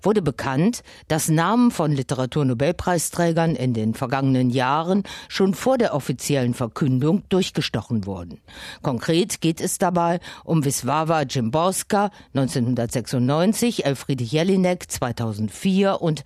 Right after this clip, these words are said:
Harold Pente zweitausendfünf. Auch Patrick Modiano soll zweitausendvierzehn bereits zuvor im Umlauf gewesen sein. Das ergab eine von der Akademie angestrengte anwaltliche Untersuchung.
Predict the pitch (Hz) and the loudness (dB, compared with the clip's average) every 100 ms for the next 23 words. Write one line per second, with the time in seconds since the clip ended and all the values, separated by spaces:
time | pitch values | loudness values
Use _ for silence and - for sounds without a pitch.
0 | - - 185 190 175 - 147 113 107 113 | -10 -2 0 2 -2 -4 -2 -2 -2 -6
1 | 131 - - - 95 - 123 120 185 - | -8 -12 -14 -10 -8 -4 -2 0 -2 -2
2 | 233 156 107 - - - - - - 175 | 0 0 0 -8 -20 -20 -20 -16 -4 0
3 | 214 - - - 147 131 - 208 - 123 | 0 -4 -14 -6 -4 -2 -2 -2 -2 -2
4 | 131 - 117 117 139 175 202 - - - | -2 -2 -2 0 2 2 0 -6 -8 -2
5 | 196 - 185 180 170 156 - 156 180 247 | -2 0 0 0 0 0 0 0 0 2
6 | 220 151 151 - - 175 - 131 110 95 | 0 0 -2 -4 -4 -4 -2 -4 -4 -2
7 | 156 208 196 170 - - - 104 101 110 | -2 2 2 2 0 -6 -10 -8 -8 -8
8 | 92 82 - - - - - - 165 196 | -8 -10 -16 -20 -20 -20 -12 -4 -2 0
9 | 180 180 - 180 196 180 165 151 127 143 | 2 0 0 2 2 2 2 2 0 -2
10 | - 143 131 131 156 - 156 170 165 - | -2 0 2 2 0 0 0 2 0 -2
11 | 160 156 - 180 143 139 110 104 - 107 | 0 0 0 -2 0 0 0 -4 -6 -8
12 | - 139 170 208 220 180 143 107 - | -6 -4 -2 0 0 -2 -4 -10 -14